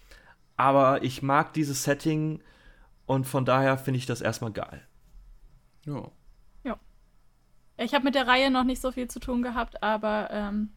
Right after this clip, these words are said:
Speaker 3: vielleicht ist das ein guter Einstiegspunkt.
Speaker 2: Mhm. Mir ist aufgefallen bei dem Trailer, dass, äh, wenn man mal die Musik auslässt, dann ist der halt super lame, weil du ja eigentlich nur eine Kamerafahrt siehst, die irgendwie vom Orbit auf die Erde runter in so ein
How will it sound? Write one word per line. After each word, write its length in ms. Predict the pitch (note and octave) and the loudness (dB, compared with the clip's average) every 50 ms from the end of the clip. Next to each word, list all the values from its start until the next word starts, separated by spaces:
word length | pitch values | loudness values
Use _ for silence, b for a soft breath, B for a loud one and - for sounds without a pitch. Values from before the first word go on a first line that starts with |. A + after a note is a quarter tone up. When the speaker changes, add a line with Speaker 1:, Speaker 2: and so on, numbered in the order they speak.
| - - _ | -18 -16 _
Speaker 3:
vielleicht 260 | - G#3+ G#3 A#3 - | -8 -6 -6 -6 -8
ist 100 | A#3+ - | -8 -10
das 160 | B3 B3 - | -10 -10 -8
ein 120 | - B3 B3+ | -6 -6 -6
guter 280 | C4+ C#4+ C#4 - C4+ | -6 -6 -6 -4 -4
Einstiegspunkt. 720 | - C4+ D4 C#4+ - - - G#3+ - - - - A3 - - _ _ _ _ _ _ _ _ _ - | -2 -2 -4 -6 -8 -10 -10 -12 -14 -14 -14 -14 -14 -14 -18 _ _ _ _ _ _ _ _ _ -6
Speaker 2:
Mhm. 360 | C3+ B2 A#2+ A#2 A#2+ B2+ B2+ B B B B B B B B B | -4 -4 -2 -2 -2 -4 -6 B B B B B B B B B
Mir 140 | C3 C3 C#3+ | 6 6 6
ist 80 | C3+ C3 | 6 6
aufgefallen 640 | - D3 - - D3+ - - C#3 C#3 C#3+ D3 C#3+ | 4 2 2 0 -2 2 6 6 8 8 8 6
bei 140 | C3 C3 C3+ | 6 6 6
dem 120 | C3+ C3 | 4 2
Trailer, 440 | B2+ - - C3+ C3 C#3+ C#3+ D3 C3 | 0 2 4 4 4 6 6 4 4
dass, 280 | B2 C3 B2+ - - F#2 | 4 4 2 0 -2 -2
äh, 300 | - B2+ B2 B2 B2+ A#2 | -2 0 0 2 2 2
wenn 140 | B2+ C3 | 2 4
man 120 | C3 B2+ B2 | 4 2 2
mal 160 | B2+ B2 C3 | 2 2 2
die 80 | C3 C3 | 4 2
Musik 440 | B2+ B2 A#2 A2+ C3+ F#3 - - | 2 2 2 0 0 -2 0 0
auslässt, 440 | A#2+ A2+ A2 - - G#2+ A#2 - - | 0 0 0 0 -2 -4 -4 -2 -2
dann 120 | A2+ G#2+ A2 | -2 -2 -4
ist 140 | - - | -2 -2
der 120 | A#2+ G#2+ G2+ | 0 0 0
halt 140 | A#2 A2 - | 0 -2 -2
super 260 | - B2 - C#3+ C3 | -2 0 2 2 4
lame, 300 | A#2+ A#2+ B2 C#3 C#3 A#2 | 4 4 2 2 2 0
weil 80 | A2+ | 0
du 80 | A2+ B2 | 2 2
ja 120 | A#2 A2 G2+ | 2 2 2
eigentlich 280 | A2+ B2 B2+ B2 - | 2 0 0 0 0
nur 80 | C#3 B2+ | 0 2
eine 120 | A#2+ B2 | 2 0
Kamerafahrt 640 | A#2+ - B2+ C#3+ D3 C3 B2+ B2+ - C#3+ C3+ B2 - | 0 0 0 2 4 4 2 2 2 2 0 0 0
siehst, 300 | - C#3+ C3+ C3 - - C3 | -2 -2 -2 -2 -2 -4 -4
die 140 | B2+ A#2 | -4 -2
irgendwie 500 | B2 B2+ A#2+ B2 A2+ B2 B2 B2 B2 A#2+ A#2+ B B B B B B B B B | -2 -2 -2 -2 -2 -2 -2 -2 -2 -4 -6 B B B B B B B B B
vom 400 | - - - B2 A#2+ B2 B2+ B2 | -10 -2 0 2 4 4 4 4
Orbit 600 | - A#2+ C3+ D3 C#3+ A#2+ C#3 D3 D3 - - - | 6 8 8 8 8 6 4 0 0 0 -4 -2
auf 180 | A#2 C#3+ C#3+ | -2 -2 0
die 160 | - D3 B2+ | 0 0 2
Erde 280 | G2 B2+ D3 D3+ C#3 C3+ | 4 4 4 4 4 2
runter 460 | A#2+ C3+ D3+ D#3 C3 D3 D3+ D3+ C#3 A#2 | 2 2 2 2 2 2 2 2 2 2
in 180 | C3 C3 C3 | 2 2 2
so 200 | B2 B2+ C3+ C3+ C3+ | 2 0 0 2 2
ein 720 | C3 C3 B2+ C3 B2+ B2 A2+ A2+ A#2+ A#2+ A2+ G2+ A2 - | 2 4 4 4 2 0 -2 -6 -8 -8 -8 -8 -10 -12